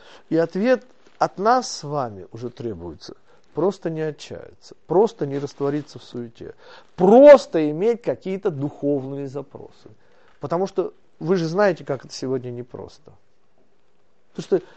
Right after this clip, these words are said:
люди сидят и, и что-то смотрят, и что-то листают. Ну, ну, господа, в-, вообще, у, у вас есть дети, там, внуки?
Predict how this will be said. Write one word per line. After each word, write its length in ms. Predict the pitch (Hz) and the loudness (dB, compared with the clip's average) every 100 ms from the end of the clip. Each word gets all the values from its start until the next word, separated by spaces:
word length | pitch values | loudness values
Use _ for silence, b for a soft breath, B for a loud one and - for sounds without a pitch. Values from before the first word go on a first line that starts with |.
| B | B
люди 400 | 165 233 233 220 | -2 0 0 -4
сидят 600 | - - 165 156 214 233 - - - | -10 -6 -4 -2 -2 -4 -12 -20 -18
и, 60 | - | -16
и 120 | - | -8
что-то 260 | - 180 - | -4 -4 -6
смотрят, 520 | - 120 110 - 123 - - | -10 -12 -12 -18 -20 -20 -20
и 60 | 135 | -10
что-то 260 | - - | -8 -4
листают. 600 | 180 180 - 123 120 117 | -6 -6 -8 -6 -6 -8
Ну, 180 | 190 214 B B B B | -8 -8 B B B B
ну, 80 | 220 | -4
господа, 400 | 233 269 247 190 | 0 4 4 4
в-, 160 | 170 - | -2 -12
вообще, 380 | 170 196 247 214 | -10 -6 -4 -4
у, 160 | - - - - - - - | -4 -10 -16 -18 -16 -16 -16
у 160 | - | -2
вас 200 | 208 214 | -2 4
есть 220 | 285 202 | 2 4
дети, 340 | 143 156 156 131 | 2 0 0 -8
там, 220 | 110 104 | -10 -10
внуки? 460 | 120 156 - 127 | -8 -8 -8 -14